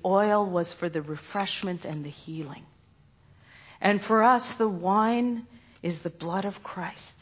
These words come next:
So we keep close accounts with our Lord, that we deal with some of the stuff that's in our hearts, that we move out in mercy instead of judgment.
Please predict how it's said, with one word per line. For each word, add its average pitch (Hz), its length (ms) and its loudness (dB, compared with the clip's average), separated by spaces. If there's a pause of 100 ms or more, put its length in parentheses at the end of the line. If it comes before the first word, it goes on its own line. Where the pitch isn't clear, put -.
(720)
So 185 200 -2
we 190 160 -2
keep 220 420 -6
close 233 460 -6
accounts 180 560 -8
with 165 200 -10
our 143 160 -10
Lord, - 400 -18 (920)
that 165 100 -6
we 202 140 -2
deal 214 460 2
with 190 240 -4
some 196 180 -2
of 170 100 -4
the 170 80 -8
stuff - 420 -8 (100)
that's - 260 -12
in 156 100 -6
our 151 120 -6
hearts, 139 440 -14 (1300)
that 185 120 -2
we 220 140 4
move 220 300 4
out 220 200 6
in 196 300 0
mercy 208 600 -4
instead 160 440 -8
of 156 120 -8
judgment. 165 680 -6